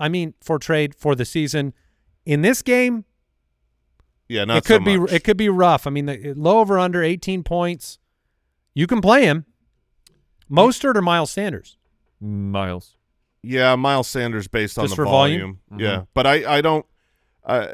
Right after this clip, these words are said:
Speaker 2: you know, this is a, I think, a player that you're gonna wanna target after this week. The, the Saints defense is good across the board, um,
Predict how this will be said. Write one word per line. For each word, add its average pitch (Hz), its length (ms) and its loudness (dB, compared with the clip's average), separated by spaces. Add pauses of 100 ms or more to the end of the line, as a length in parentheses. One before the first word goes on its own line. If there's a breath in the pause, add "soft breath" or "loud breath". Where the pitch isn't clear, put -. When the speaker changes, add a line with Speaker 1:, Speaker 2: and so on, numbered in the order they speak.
Speaker 2:
you 131 180 -6
know, 120 220 -2 (680)
this 139 320 2
is 131 160 -2
a, 117 300 0
I 117 100 -2
think, 127 200 -4
a 113 60 -4
player 131 400 -2
that 127 160 -2
you're 117 160 -6
gonna 113 180 -4
wanna 110 200 -4
target 113 380 -6
after 113 400 -2
this 170 220 -4
week. 196 320 -8
The, 117 280 -2
the 107 360 -2
Saints 135 400 -6
defense 156 480 -6
is 104 100 -10
good 135 220 -2
across 123 340 -4
the 120 100 -10
board, 123 400 -2 (680)
um, 107 500 -4